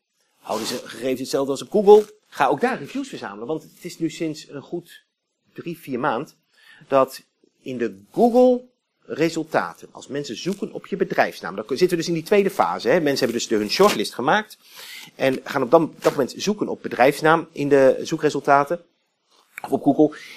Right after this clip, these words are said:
En ze, dan, dan wordt Facebook genoemd, omdat Facebook natuurlijk wordt vertoond, omdat Facebook gewoon een, een enorme footprint heeft op internet met, met, met content. En die, die pagina's die scoren eigenlijk altijd wel als je op de bedrijfsnaam gaat zoeken. De voorpagina.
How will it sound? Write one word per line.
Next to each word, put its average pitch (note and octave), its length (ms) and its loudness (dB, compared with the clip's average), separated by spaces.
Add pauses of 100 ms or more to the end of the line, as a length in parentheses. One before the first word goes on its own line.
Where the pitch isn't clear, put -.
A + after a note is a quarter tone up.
(140)
En D3+ 100 0
ze, C3 180 -4
dan, C#3 280 -2
dan D3+ 120 6
wordt D3+ 380 2
Facebook - 480 2
genoemd, A#2+ 300 -6
omdat A#2 180 -8
Facebook A#2+ 380 -4
natuurlijk G#2 420 -8 (120)
wordt - 160 -8
vertoond, G#2+ 400 -8
omdat A2+ 200 -8
Facebook C3+ 380 4
gewoon A#2 320 -6 (320)
een, - 260 -14
een A2 80 -10
enorme C#3+ 320 4
footprint C3+ 440 -2
heeft A#2+ 360 -2 (340)
op - 120 -10
internet A#2 500 -4
met, A2 180 -6
met, G#2+ 120 -10 (100)
met - 180 -14
content. D3 500 4
En C3 120 -8
die, C3+ 180 -6
die F3+ 120 -10
pagina's D3+ 340 4
die C3 80 -10
scoren D3 320 4
eigenlijk C#3+ 300 -8
altijd B2 240 -8
wel A#2+ 140 0
als - 120 -10
je - 60 -18
op - 40 -20
de G2+ 80 -14
bedrijfsnaam A#2+ 480 2
gaat - 180 -10
zoeken. F#2 280 -12 (500)
De - 100 -14
voorpagina. D#3 640 2